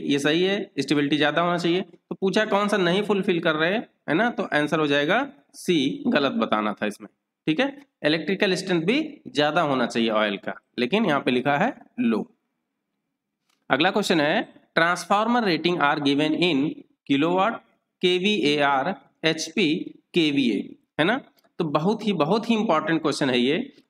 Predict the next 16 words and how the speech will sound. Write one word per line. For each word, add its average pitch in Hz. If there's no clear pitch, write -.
आपके 143
वाइवा 156
में 185
भी 170
बहुत 139
पूछा 139
जाता 135
है, 180
है -
ना। 311
तो 196
इसका 180
answer 202
क्या 208
है 233
बच्चों, 254